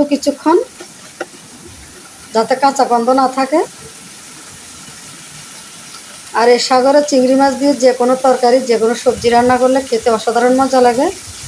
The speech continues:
আর আমি তো ভীষণ পছন্দ করি, খুবই ভালো লাগে আমার কাছে। তো আমি কিছুক্ষণ নেড়ে চেড়ে কষিয়ে নেব আমি।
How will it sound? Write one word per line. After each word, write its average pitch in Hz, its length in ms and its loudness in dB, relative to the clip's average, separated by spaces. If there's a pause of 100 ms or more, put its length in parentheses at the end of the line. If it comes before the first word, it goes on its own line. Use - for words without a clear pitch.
(100)
আর 202 120 2
আমি 214 200 2
তো 240 100 -2
ভীষণ 233 320 -2
পছন্দ 233 400 -2
করি, 254 260 2
খুবই 220 280 0
ভালো 220 240 2
লাগে 240 240 4
আমার 240 200 2
কাছে। 247 260 -4 (680)
তো - 120 -6
আমি 233 140 2
কিছুক্ষণ 262 400 0
নেড়ে 269 220 4
চেড়ে 247 280 4
কষিয়ে 254 340 2
নেব 262 220 2
আমি। 277 220 4